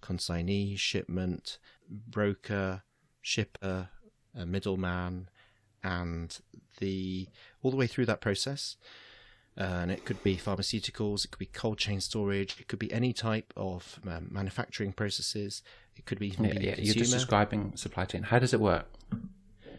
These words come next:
Speaker 1: It works the way that blockchain works.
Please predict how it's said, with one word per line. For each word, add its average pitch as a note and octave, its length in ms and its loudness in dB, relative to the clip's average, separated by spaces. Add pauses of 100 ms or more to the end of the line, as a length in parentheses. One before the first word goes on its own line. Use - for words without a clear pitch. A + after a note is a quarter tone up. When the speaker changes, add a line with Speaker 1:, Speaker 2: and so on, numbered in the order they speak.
(360)
Speaker 1:
It A2+ 160 -6
works - 500 -2
the A2+ 100 -6
way G#2 220 2
that F#2+ 220 -6
blockchain F#2+ 560 -2
works. - 440 -6